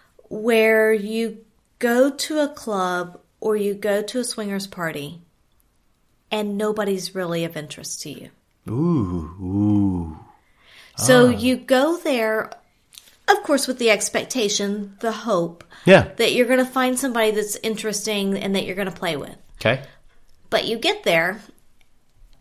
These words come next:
Speaker 1: and nobody's really interesting to you.
Speaker 2: Fair enough.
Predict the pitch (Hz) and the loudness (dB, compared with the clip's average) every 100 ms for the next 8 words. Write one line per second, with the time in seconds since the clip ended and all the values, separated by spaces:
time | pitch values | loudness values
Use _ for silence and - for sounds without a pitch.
0 | - 277 285 262 262 262 254 247 220 214 | -4 0 0 4 4 6 4 2 2 2
1 | 220 214 208 185 - - - - - 226 | 4 4 4 2 -2 -4 -4 -2 0 0
2 | 220 196 196 170 170 170 - - - - | 0 -2 -2 -2 -4 -6 -6 -10 -12 -14
3 | - - 127 107 - - - | -16 -2 2 2 0 -6 -18